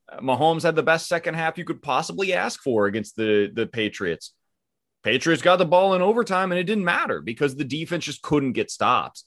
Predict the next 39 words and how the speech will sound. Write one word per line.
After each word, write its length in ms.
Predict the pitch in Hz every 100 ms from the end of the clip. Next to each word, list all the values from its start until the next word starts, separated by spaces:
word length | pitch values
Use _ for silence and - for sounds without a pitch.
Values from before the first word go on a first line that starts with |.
| _ _ -
And 140 | 139
in 60 | 139
that 220 | 131 -
first 260 | 139 131
half, 280 | 143 135 123
that's 260 | 113 110 -
how 160 | 104
I 100 | 98
felt. 340 | 92 82 76 -
It 100 | 135
didn't 220 | 127 151 123
matter. 420 | 123 120 92 85 _ _ -
And 200 | 139 135
then 300 | 135 131 123
by 160 | 131
the 140 | 127 127
end 100 | 127
of 80 | 113
the 80 |
game, 460 | 110 165 175 113 104 _ _ _ _
the 160 | 104 117
weird 440 | 110 131 165 170
part 240 | - 156 143
about 220 | 120 107
this 220 | 151 170
one 220 | 143 113
is, 400 | 110 101 95 - -
and, 260 | 113 107 -
and 180 | 110
maybe 260 | 117 123 123
this 200 | 120 120
will 80 | 120
kinda 240 | 131 107
lead 240 | 104 123 123
us 180 | 113
into 220 | 120 117 113
our 120 | 104
conversation 720 | 117 110 107 110 107 - 107
about 360 | 104 98 95